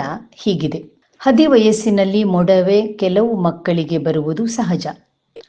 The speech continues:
ಹಾರ್ಮೋನ್ ವ್ಯತ್ಯಾಸ ಮತ್ತು ಚರ್ಮದಲ್ಲಿನ ಜಿಡ್ಡಿನ ಅಂಶದ ಕಾರಣ ಮೊಡವೆಗಳು ಬರುತ್ತವೆ.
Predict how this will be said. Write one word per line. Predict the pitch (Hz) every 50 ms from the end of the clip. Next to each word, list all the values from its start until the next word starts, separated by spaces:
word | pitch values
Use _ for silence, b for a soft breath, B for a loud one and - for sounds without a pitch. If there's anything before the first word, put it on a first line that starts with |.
| B B B _ -
ಹಾರ್ಮೋನ್ | 208 214 220 220 214 247 262 262 247 220
ವ್ಯತ್ಯಾಸ | 185 180 180 - - 196 185 180 - 202
ಮತ್ತು | 185 180 180 180 - - 226 233
ಚರ್ಮದಲ್ಲಿನ | 226 226 214 196 185 190 196 208 202 175 185 185 175 175 175 175 196 214 233 226
ಜಿಡ್ಡಿನ | 196 151 214 214 190 180 175 247 240 226 226 226 - 185
ಅಂಶದ | 185 180 185 - 196 180 170 170
ಕಾರಣ | 170 175 - 170 165 160 170 170 190 233 247 120 B B B B B B -
ಮೊಡವೆಗಳು | 190 190 190 214 214 196 175 151 165 170 185
ಬರುತ್ತವೆ. | 175 185 175 165 147 127 - 156 135 151 151